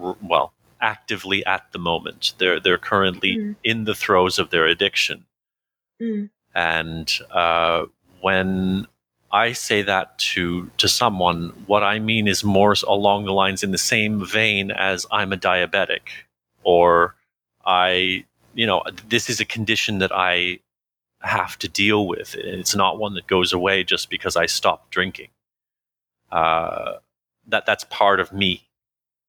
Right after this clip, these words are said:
Speaker 1: And it's, it's not really something that's described in medical literature as such, but I found it really helpful to see it that way because of how permanent it's, uh,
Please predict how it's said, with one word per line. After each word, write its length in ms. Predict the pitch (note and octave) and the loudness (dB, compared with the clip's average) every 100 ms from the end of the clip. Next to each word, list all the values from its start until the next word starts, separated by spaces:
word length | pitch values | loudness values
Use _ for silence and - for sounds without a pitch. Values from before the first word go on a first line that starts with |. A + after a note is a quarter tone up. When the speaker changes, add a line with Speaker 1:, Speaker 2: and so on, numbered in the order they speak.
| _ _ _ _ _ | _ _ _ _ _
Speaker 1:
And 260 | F#2 F2+ F2 | -4 -4 -6
it's, 240 | - - | -10 -6
it's 260 | B2 A2+ - | -2 -2 2
not 180 | B2+ A#2+ | 2 2
really 200 | A#2 A2+ | 2 2
something 300 | A#2+ G2+ G#2 | 0 -2 -4
that's 180 | F#2+ - | -4 -2
described 520 | F#2+ - G#2 G2 - | -2 0 2 0 -2
in 260 | F#2 F#2 _ _ _ _ _ _ _ | -14 -14 _ _ _ _ _ _ _
medical 420 | G#2+ A#2+ B2 C3+ A#2 | -2 -2 0 -2 0
literature 500 | A2+ A#2+ A2+ - G#2 | 2 2 2 4 4
as 120 | F#2+ | 2
such, 460 | - A2+ - C#3 - | 0 -2 0 -2 -2
but 220 | G2+ F#2 - | -2 -2 -2
I 120 | G2 | -6
found 360 | G2 - G2+ F2+ | -6 -8 -8 -10
it 80 | F2 | -12
really 240 | F#2 F#2 F2 | -6 -4 -2
helpful 500 | G2+ F2+ - G2+ - | 0 0 -2 -6 -2
to 500 | - F#2 E2+ E2+ F2+ _ _ _ _ _ | 0 2 2 0 -4 _ _ _ _ _
see 300 | - - G2+ | -4 -2 0
it 160 | A2+ - | -2 -2
that 200 | A#2+ A#2+ | -4 -2
way 280 | A#2+ B2+ C3+ _ - | -8 -8 -14 _ -10
because 480 | G2 - G#2+ G2+ G#2 | -8 -4 0 0 -2
of 120 | F#2 | -6
how 640 | - G2 G2 F#2+ F#2 F2 - _ _ _ _ _ _ | -4 0 2 4 2 0 -8 _ _ _ _ _ _
permanent 800 | - A2+ G#2 G2+ G#2 A2 A2+ - - _ _ _ _ _ _ _ _ _ | -4 0 2 2 0 0 -2 -4 -4 _ _ _ _ _ _ _ _ _
it's, 400 | G#2+ G2+ - - | -4 -2 -2 -2
uh, 460 | F#2+ F2+ E2+ F2 | 2 2 2 -2